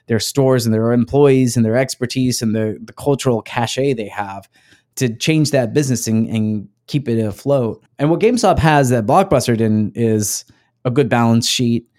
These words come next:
You know, they're way more financially healthy, at least at this point, than, than Blockbuster was. Even, even though Wall Street's kinda given up on them. Wall Street already thinks they're toast,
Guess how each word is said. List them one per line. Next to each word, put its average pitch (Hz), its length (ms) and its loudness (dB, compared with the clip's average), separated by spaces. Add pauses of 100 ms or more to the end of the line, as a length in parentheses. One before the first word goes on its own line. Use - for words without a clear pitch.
(400)
You 120 160 -2
know, 107 80 -2
they're 110 160 0
way 135 300 0
more 123 180 2
financially 117 680 0
healthy, 107 680 -6 (360)
at 123 120 0
least 120 180 -2
at 104 120 -6
this 117 120 0
point, 107 380 -2
than, 101 240 -2
than 101 120 -4
Blockbuster 117 480 -2
was. 107 220 -2
Even, 220 180 4
even 208 260 4
though 170 80 8
Wall 151 200 4
Street's 135 280 -2
kinda 117 200 0
given 98 240 0
up 95 160 -6
on 58 140 -8
them. 69 200 -6
Wall 151 200 6
Street 151 180 4
already 123 260 6
thinks 120 280 0
they're 107 140 2
toast, 110 520 2